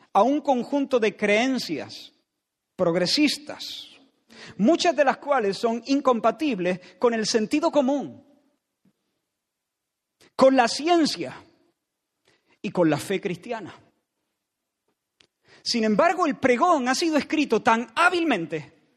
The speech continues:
La Babilonia de hoy quiere darle forma a la realidad manipulando el lenguaje.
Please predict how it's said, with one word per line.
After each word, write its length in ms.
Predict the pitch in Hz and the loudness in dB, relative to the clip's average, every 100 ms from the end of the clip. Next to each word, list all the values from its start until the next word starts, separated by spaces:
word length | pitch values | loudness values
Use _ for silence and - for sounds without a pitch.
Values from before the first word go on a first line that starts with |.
| _ _ _ _ _ _ _ _ _ _ _ _ _ _ _ _ _ _ _ _ - | _ _ _ _ _ _ _ _ _ _ _ _ _ _ _ _ _ _ _ _ 0
La 120 | 220 | 2
Babilonia 500 | 240 262 311 349 330 | 4 4 2 4 4
de 140 | 285 | 4
hoy 180 | 285 294 | 4 4
quiere 260 | - 311 311 | 0 0 2
darle 280 | 311 294 | 2 2
forma 440 | - 320 339 311 262 | -2 2 2 2 0
a 160 | 226 | 2
la 120 | 220 214 | 2 2
realidad 580 | 220 233 233 233 311 | 2 2 2 2 0
manipulando 1000 | 277 240 247 247 294 277 349 381 349 214 | 2 0 0 -2 -2 2 2 2 0 0
el 80 | 170 | 2
lenguaje. 600 | 165 160 160 151 - 135 | 0 -2 -4 -4 -8 -14